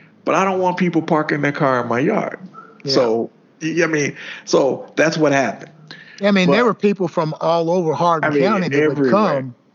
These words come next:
Speaker 1: That, you
Speaker 2: and
Speaker 1: come
Speaker 2: play.
Speaker 1: through the bottom, and man, that place would be jumping, man.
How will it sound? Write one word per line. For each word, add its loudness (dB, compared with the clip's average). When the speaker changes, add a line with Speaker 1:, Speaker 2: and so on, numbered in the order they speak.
Speaker 1:
That, 0
you 2
Speaker 2:
and -2
Speaker 1:
come 0
Speaker 2:
play. 2
Speaker 1:
through -6
the -2
bottom, -2
and -4
man, -2
that 0
place -2
would -4
be -4
jumping, -2
man. -8